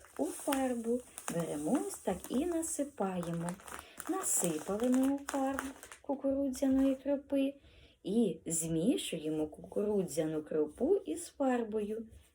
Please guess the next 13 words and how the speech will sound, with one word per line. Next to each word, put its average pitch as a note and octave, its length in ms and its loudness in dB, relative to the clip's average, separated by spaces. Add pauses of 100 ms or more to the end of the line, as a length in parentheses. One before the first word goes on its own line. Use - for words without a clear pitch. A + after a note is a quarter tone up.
Беремо E3+ 640 2
і F#4 40 -2
змішуємо. F3+ 960 -2 (320)
Отак D#3+ 320 -2
змішуємо, D#4 840 0
змішуємо, F3+ 840 -2 (300)
щоб D#3+ 260 -4
змішалася F3 840 -2
кукурудзяна D#3 880 0
крупа D#3+ 680 -4 (340)
із F3 240 -2 (440)
світло-коричневою G3 1500 -2
фарбою. D3+ 1000 -6